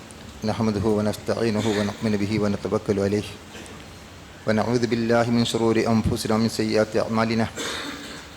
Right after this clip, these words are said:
من يهد الله فلا مضل له، ومن يضلل فلا هادي له.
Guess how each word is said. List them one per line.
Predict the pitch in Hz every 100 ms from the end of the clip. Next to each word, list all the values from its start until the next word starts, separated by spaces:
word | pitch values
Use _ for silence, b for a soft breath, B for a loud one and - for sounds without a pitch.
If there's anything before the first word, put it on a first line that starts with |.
| -
من | 113 113
يهد | 107 113
الله | 113 113 113 110 104
فلا | 110 110
مضل | 110 110 123 110
له، | 110 98
ومن | 110 110
يضلل | 107 110 107 110
فلا | 104 104
هادي | 104 101 104 110
له. | 107